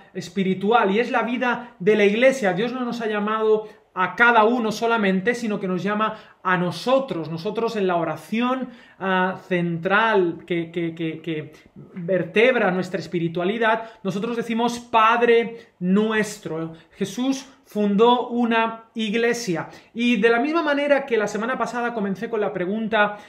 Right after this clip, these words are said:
"¿Cómo es Dios?", ¿qué te evoca la palabra Dios?, me gustaría que pensases, am, ¿qué te evoca la palabra iglesia? La palabra iglesia. En mil ochocientos noventa, Vincent Van Gogh pintó este cuadro,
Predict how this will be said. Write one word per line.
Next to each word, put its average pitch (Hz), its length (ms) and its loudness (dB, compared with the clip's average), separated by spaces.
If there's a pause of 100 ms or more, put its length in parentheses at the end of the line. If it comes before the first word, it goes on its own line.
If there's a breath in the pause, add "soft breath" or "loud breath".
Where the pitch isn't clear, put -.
(240 loud breath)
"¿Cómo 262 420 6
es 202 220 0
Dios?", 175 400 2
¿qué 233 140 2
te 247 180 0
evoca 233 380 2
la 175 180 -2
palabra 208 400 0
Dios?, 180 400 2 (320 loud breath)
me 208 80 -2
gustaría 285 420 2
que 302 120 -2
pensases, 262 680 -4 (180 loud breath)
am, 180 500 -4 (640)
¿qué 254 100 -2
te 269 160 2
evoca 262 500 0
la 202 220 2
palabra 208 600 0 (280 loud breath)
iglesia? 220 840 0
La 165 100 -10
palabra 190 500 -2
iglesia. 165 640 -6 (380 loud breath)
En 214 240 2
mil 320 180 6
ochocientos 269 800 0
noventa, 196 840 2
Vincent 277 400 -2
Van 202 220 2
Gogh 233 280 0 (240 loud breath)
pintó 254 760 0
este 240 720 -2
cuadro, 196 600 2